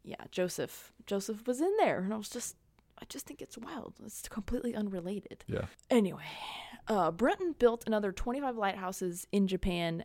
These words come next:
Speaker 1: as the country wanted to illuminate their new ports for foreign boats and other countries to start visiting and
Speaker 2: Yeah.
Speaker 1: doing trade and all of that. And in fact, one of the lighthouses he built was the very first concrete structure in Japan.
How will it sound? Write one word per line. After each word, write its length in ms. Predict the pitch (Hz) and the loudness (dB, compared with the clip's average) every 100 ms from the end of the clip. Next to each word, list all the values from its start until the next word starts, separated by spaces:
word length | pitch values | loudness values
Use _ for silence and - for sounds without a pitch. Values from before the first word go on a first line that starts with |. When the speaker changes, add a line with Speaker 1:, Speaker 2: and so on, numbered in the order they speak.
| - | 0
Speaker 1:
as 400 | 180 170 165 170 | 4 4 4 0
the 80 | - | -4
country 360 | - 208 214 190 | 2 2 4 2
wanted 300 | 180 180 175 | 2 0 -2
to 460 | - 170 160 - - _ _ - | 2 4 2 0 -8 _ _ -4
illuminate 720 | 170 156 156 156 156 247 - | -2 0 -2 -4 -6 -10 -6
their 240 | 190 165 170 | -4 -2 0
new 220 | 180 160 | 0 0
ports 500 | - 165 170 - - | 0 0 -2 -6 -14
for 540 | - 175 156 151 165 - _ _ - | -6 -4 -2 -6 -10 -16 _ _ 0
foreign 340 | 185 160 165 | 2 2 -2
boats 500 | - 156 - - - | -2 -2 -2 -6 -4
and 160 | 180 165 | -2 -2
other 180 | - 165 | 0 -2
countries 460 | - 190 - 208 - | -2 -4 -4 -8 -6
to 100 | 190 | -4
start 240 | - - | -4 0
visiting 440 | - 208 220 254 247 | 2 2 0 -4 -2
and 80 | 190 | 0
Speaker 2:
Yeah. 100 | 175 - | -2 -4
Speaker 1:
doing 220 | 196 190 185 | -4 -2 -2
trade 320 | 180 190 226 | -4 -4 -4
and 120 | 202 | -4
all 140 | 175 185 | -4 -6
of 60 | |
that. 180 | 196 240 - - - | -6 -8 -12 -14 2
And 80 | 226 | 4
in 80 | 214 | 4
fact, 360 | 240 269 277 240 | 4 2 2 0
one 220 | 233 247 | 2 4
of 160 | 226 202 | 2 0
the 200 | 208 202 | 0 0
lighthouses 600 | 196 196 202 196 185 - | 0 0 -2 -2 -6 -4
he 100 | 180 | 0
built 460 | 208 202 185 - - _ _ _ _ - | 2 2 0 -8 -16 _ _ _ _ 0
was 240 | 196 190 | 4 4
the 100 | 185 | 2
very 300 | 175 196 202 | 0 4 4
first 340 | 202 208 190 - | 4 0 -2 -2
concrete 520 | 190 180 - 180 180 | -2 -2 -2 -6 -4
structure 440 | - 185 185 156 147 | -4 -4 -4 -6 -4
in 200 | 156 165 | -4 -4
Japan. 500 | 151 170 143 - | -4 -6 -6 -8